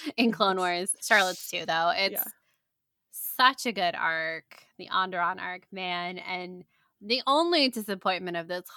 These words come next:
Speaker 1: whole episode was that there was no Lux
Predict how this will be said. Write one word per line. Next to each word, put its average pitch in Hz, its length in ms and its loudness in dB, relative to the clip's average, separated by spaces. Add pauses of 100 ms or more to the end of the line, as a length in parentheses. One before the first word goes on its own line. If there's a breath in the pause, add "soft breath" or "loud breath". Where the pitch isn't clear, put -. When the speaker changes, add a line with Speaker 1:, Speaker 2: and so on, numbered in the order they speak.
(140)
Speaker 1:
whole 359 280 8
episode 175 720 2
was 190 120 -12
that 190 160 -4
there 196 140 -8
was 208 220 -6
no 262 440 6
Lux - 640 -2